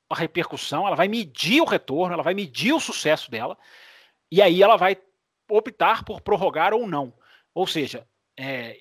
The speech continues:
e eu estou falando da B B C, gente, não é uma, não é um canalzinho qualquer, né? A, a Inglaterra, onde a Fórmula um mergulha no isolamento pra dois mil e dezenove. Mergulha num canal a cabo que é, já falei aqui mil vezes, caríssimo,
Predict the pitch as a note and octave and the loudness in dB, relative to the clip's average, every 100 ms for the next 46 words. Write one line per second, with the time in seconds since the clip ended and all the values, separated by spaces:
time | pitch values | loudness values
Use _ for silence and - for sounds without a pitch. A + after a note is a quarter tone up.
0 | _ D3 C3+ D3 - G#3 F3 D3 G#3+ F3+ | _ -10 -4 -4 2 4 4 2 0 2
1 | G3+ C#4 - E3+ C#3+ G#2+ G#2 - B2+ D3 | 2 2 0 0 0 -6 -16 -12 -4 -2
2 | G#3 A3 G#3+ E3+ F#3 A#3+ A#3 G#3+ G#3+ G3+ | -2 -6 -4 0 0 -2 -4 -2 -2 -2
3 | C3+ F3 G#3 G#3+ - A#2 - _ _ _ | -4 -8 -2 -2 -2 -10 -10 _ _ _
4 | A2+ C#3 C3 D#3+ D#3 D#3+ E3 - F#3+ A3+ | -8 -2 0 0 0 2 2 4 2 4
5 | A3 A3+ G#3+ - G3+ F3+ F3 A#3 A#3 - | 0 0 -2 2 0 0 -4 -2 -2 -2
6 | - G3 C#4 D#4 C#4 - _ E3 G#3+ A#3 | -4 0 2 2 0 -10 _ -4 -2 0
7 | F3 C4+ G#3 G#3 A#3+ C#4 - _ - A3+ | 4 4 4 0 -2 -6 -8 _ -2 0
8 | G#3+ D#3 G3 G#3 A#3+ G3+ C#3 - _ B2+ | 2 0 -6 -4 -4 -2 -4 -8 _ -12
9 | C#3+ - D#3+ B3+ B3+ A#3 G3+ F#3 F3+ - | -12 -8 -4 -2 -2 -2 -4 0 -2 2
10 | D#3 G3 A#3 _ - _ _ - F3 E3+ | 0 0 -8 _ -20 _ _ -12 0 2
11 | A3+ F#3 F3+ F3 F3 - G3 B3 E3 C#3 | 4 0 0 0 0 -4 -8 -4 -2 -2
12 | A2+ - A#3 A#3 - - C4 G3+ | -4 0 2 2 -4 -8 -10 -16